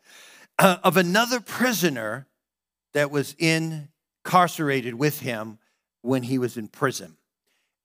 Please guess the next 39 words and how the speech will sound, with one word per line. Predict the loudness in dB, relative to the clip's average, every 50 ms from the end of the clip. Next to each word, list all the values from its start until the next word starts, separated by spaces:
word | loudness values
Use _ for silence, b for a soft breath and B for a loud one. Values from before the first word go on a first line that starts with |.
| _
And | 2 2 2 2 2 0
this | 0 -2 -4
guy | -2 0 2 2 4 2 2
would | 2 0 0 2
come | 2 4 4 4 2 -2
as | -4 -6 -6
he | -8
worked | -6 -4 -4 -4 -2 -2
out | -2 -2 -2 -2
in | -4
the | -4 -6
gym | -4 -2 -2 -2 -2 -4 -4 -2
up | 0 0 0 -2
to | -4 -4 -4
him | -4 -4
and | -4 -4
go, | -2 -2 -2 -2 -4 -8 _ -8
"I'm | -6 -6 -4
gonna | -6 -8 -10
put | -12 -14 -16
a | -14
shank | -12 -12 -10 -12 -12 -14 -16
in | -20 -20
you. | -20 -20 -20 _ _ _ -16
I'm | -16
gonna | -16 -16 -16
kill | -16 -14 -14 -14
you. | -14 -16 -20 _ _ _ _ _ _ _ _ _ _ _ _ _ _ _ _ _ _ _ -12
I | -10
know | -10 -10
who | -10 -12 -16
you | -18 -18 -20 -16 -14
are, | -14 -14 -14 -16 -18 -20 _ _
Jim | -20 -20 -20 -20
Bakker. | -20 -20 -20 _ -18 -18 -18 -20 _ _ _ _ _ _ _ _ _ _ _ -8
I'm | -8 -6 -6
gonna | -8 -10 -12 -14 _
kill | -18 -18 -18 -18 -18 -20
you." | -20 -20 _